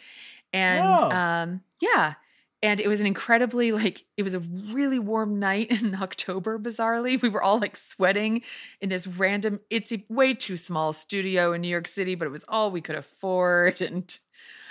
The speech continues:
Speaker 1: um, we didn't know what we were doing. And, uh, but everyone seemed to enjoy <laughs> themselves. And, and here we are.
Speaker 2: Yeah.
Speaker 1: Uh, here
Speaker 2: Well,
Speaker 1: we are.
Speaker 2: and then,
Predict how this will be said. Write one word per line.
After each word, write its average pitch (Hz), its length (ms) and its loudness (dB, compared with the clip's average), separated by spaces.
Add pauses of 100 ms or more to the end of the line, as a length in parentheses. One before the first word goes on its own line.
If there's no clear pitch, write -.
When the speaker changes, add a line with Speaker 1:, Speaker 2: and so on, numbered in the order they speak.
(380)
Speaker 1:
um, 165 500 0
we 240 100 0
didn't 175 200 -6
know 139 100 -2
what 131 220 -8
we 147 80 -10
were 139 100 -6
doing. 165 680 -4 (100)
And, 151 420 -6
uh, 147 440 -4
but 175 80 0
everyone 202 260 2
seemed 175 220 -4
to - 80 -6
enjoy 156 320 -2
<laughs> 185 80 -2
themselves. - 960 -6
And, 349 240 -4 (540)
and 247 120 2
here 320 200 0
we 320 140 -2
are. 233 340 0 (380)
Speaker 2:
Yeah. 170 240 -4
Speaker 1:
Uh, 135 120 0 (360)
here 233 120 0
Speaker 2:
Well, 220 180 12
Speaker 1:
we 294 100 2
are. 247 340 6
Speaker 2:
and 180 160 2
then, 214 220 8